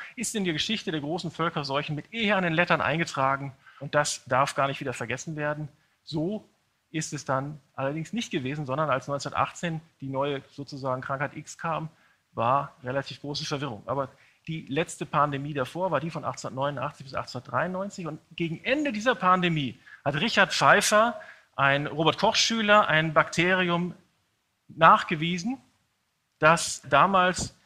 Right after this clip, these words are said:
das kleinste nachweisbare Bakterium gewesen ist. Das heißt, man hat im Lichtmikroskop, was man ja damals als einzige Möglichkeit hatte,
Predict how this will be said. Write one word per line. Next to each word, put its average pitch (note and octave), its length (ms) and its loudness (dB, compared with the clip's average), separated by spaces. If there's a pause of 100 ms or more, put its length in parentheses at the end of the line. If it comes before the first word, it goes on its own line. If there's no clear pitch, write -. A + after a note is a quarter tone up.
(120)
das D3 220 0
kleinste D#3+ 460 -2
nachweisbare C#3+ 920 0
Bakterium C3 480 -8
gewesen A#2 440 -12
ist. - 200 -20 (560)
Das - 180 -12
heißt, E3 380 -6 (640)
man C3+ 120 -2
hat F3 200 2
im C#3 200 -6
Lichtmikroskop, A3 840 -8
was D#3+ 160 -4
man D#3+ 120 -2
ja C3 80 0
damals D3 640 -4
als C3+ 560 -6 (260)
einzige D3 320 -4
Möglichkeit F3+ 520 -8
hatte, G3+ 280 -10